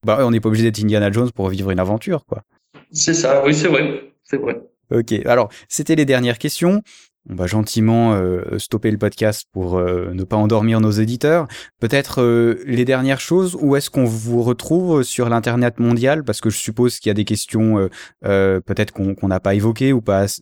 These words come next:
Speaker 1: pas évoquées assez longuement. Euh, où est-ce qu'on vous trouve ? Alors peut-être Patrice et Christine, tout d'abord.
Speaker 2: Euh, ben, au niveau justement donc du blog, euh, tu l'as dit, c'est famille nomade digital point com. Après justement notre entreprise, donc on vend des cadeaux personnalisés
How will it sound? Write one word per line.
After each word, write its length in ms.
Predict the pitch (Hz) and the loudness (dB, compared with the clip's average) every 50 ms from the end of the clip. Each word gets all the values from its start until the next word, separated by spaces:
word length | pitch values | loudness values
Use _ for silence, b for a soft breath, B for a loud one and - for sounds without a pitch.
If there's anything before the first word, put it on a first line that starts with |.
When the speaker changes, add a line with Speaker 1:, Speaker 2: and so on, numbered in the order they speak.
| _ - | _ -2
Speaker 1:
pas 160 | 92 92 95 | 0 0 2
évoquées 340 | 101 98 107 104 - 117 107 | 2 0 0 0 0 0 0
assez 220 | 104 98 - 107 | 0 0 0 0
longuement. 640 | 104 110 113 117 113 113 113 117 127 143 156 147 117 | 0 2 2 2 2 0 2 2 2 2 2 2 2
Euh, 140 | 98 98 98 B B B B B B _ _ 277 185 | 0 0 -2 B B B B B B _ _ -14 -6
où 140 | 147 113 117 | -2 0 0
est-ce 100 | 113 - | 0 0
qu'on 120 | - 120 | 0 -2
vous 120 | 113 113 117 | 0 0 -2
trouve ? 360 | - - - 165 151 110 95 98 _ _ _ _ _ - | -4 -4 -4 -2 -2 -2 -4 -6 _ _ _ _ _ -8
Alors 140 | - 98 98 | -4 -4 -2
peut-être 280 | - 107 104 107 - - | -2 -2 -2 -2 -2 -2
Patrice 380 | - 104 - - - 113 - | -4 -4 -4 -4 -6 -4 -4
et 60 | 107 | -4
Christine, 420 | 101 - 113 107 - - 156 160 147 | -6 -6 -6 -6 -4 -2 -2 -2 -2
tout 100 | - 120 | -2 0
d'abord. 340 | 107 110 123 143 147 123 110 107 _ _ _ _ _ _ _ _ _ _ _ _ _ _ _ _ _ _ - - | 0 0 0 -2 -4 -4 -10 -14 _ _ _ _ _ _ _ _ _ _ _ _ _ _ _ _ _ _ -6 -4
Speaker 2:
Euh, 480 | 131 127 127 123 120 123 120 120 117 117 117 | -2 0 2 2 2 2 2 2 0 0 2
ben, 140 | 127 127 | 2 2
au 100 | 123 123 | 4 2
niveau 340 | 131 143 151 151 147 156 151 | 4 2 2 2 4 2 2
justement 420 | 147 143 131 - - 139 139 131 127 | 2 0 -4 -4 -2 0 0 2 2
donc 220 | 120 117 117 120 | 2 0 0 -2
du 140 | 120 131 123 | -2 -2 0
blog, 280 | 120 127 123 113 104 | 2 2 2 2 0
euh, 380 | 107 110 110 107 104 104 104 104 | -2 -4 -4 -4 -4 -4 -6 -6
tu 180 | 104 - - 120 | -6 -6 -2 0
l'as 120 | 117 113 | 0 0
dit, 180 | 117 117 120 113 | 0 -2 -6 -6
c'est 220 | 117 - - 104 | -6 -6 -8 -6
famille 260 | - 110 113 117 113 | -4 0 2 2 2
nomade 240 | 110 107 107 110 107 | 2 2 0 -2 -2
digital 420 | - - 110 104 101 - 104 98 | -4 -6 -6 -4 -4 -2 -4 -2
point 140 | - 101 101 | -2 -2 -2
com. 460 | 98 - 147 175 202 202 202 - B B B B B B B B B B B _ - | 0 0 2 2 2 2 0 -2 B B B B B B B B B B B _ -6
Après 420 | - 123 - - 151 139 139 131 | -6 -4 -2 0 2 2 2 2
justement 320 | 127 131 120 - 131 127 | 0 -4 -4 -2 0 0
notre 220 | 127 127 120 - - | 0 0 0 0 -2
entreprise, 640 | 135 - - - 131 - - 143 131 123 117 107 110 | -2 -2 -2 -4 -6 -4 -2 0 0 0 -2 -2 -4
donc 200 | 104 101 - - | -6 -6 -4 -4
on 120 | 110 107 | -4 -2
vend 140 | 107 117 117 | -2 -2 -2
des 120 | 113 113 | -2 -2
cadeaux 220 | - 120 117 117 110 | -2 -2 -2 -2 0
personnalisés 960 | - 113 - - - 127 123 123 127 127 127 127 139 143 143 - B B | -2 -4 -2 0 0 0 0 0 -2 -2 0 0 0 0 -2 -6 B B